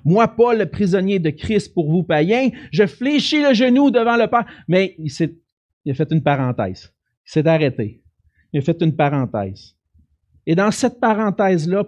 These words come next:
Paul veut souligner le ministère particulier que le Seigneur lui a confié et comment il a saisi le plan parfait de Dieu, le mystère de Christ. Hey,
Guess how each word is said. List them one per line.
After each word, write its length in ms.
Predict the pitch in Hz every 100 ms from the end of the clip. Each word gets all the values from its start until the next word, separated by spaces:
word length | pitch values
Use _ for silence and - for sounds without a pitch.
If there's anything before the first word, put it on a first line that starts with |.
| - _
Paul 320 | 214 220 202 143
veut 360 | 156 170 170 - _ -
souligner 880 | - - 247 208 190 170 175 196 - _ _ _ _ _ _ _ -
le 140 | 147
ministère 760 | 151 208 214 - - 190 185 -
particulier 760 | - 156 - 170 - 151 156 165
que 100 | 151
le 100 | 135
Seigneur 460 | 131 139 139 143 139
lui 140 | 123
a 40 |
confié 540 | 120 127 117 - 143 139 - _ _ -
et 200 | 151 - -
comment 520 | - 233 240 247 175 - _ _ _ _ _ -
il 220 | 147 156
a 80 | 151
saisi 720 | - - 170 151 127 156 - - _ _ _ _ _ -
le 180 | 123
plan 240 | 131 147 147
parfait 380 | 139 123 - 131
de 100 | 127
Dieu, 240 | 104 135
le 140 | 120
mystère 1000 | 117 131 175 - - 156 147 143 123 - -
de 140 | 107
Christ. 640 | - - 123 - - _ _ _ _ _ _ _ _ _ _ _ _ _ _ _ _
Hey, 340 | 135 120 107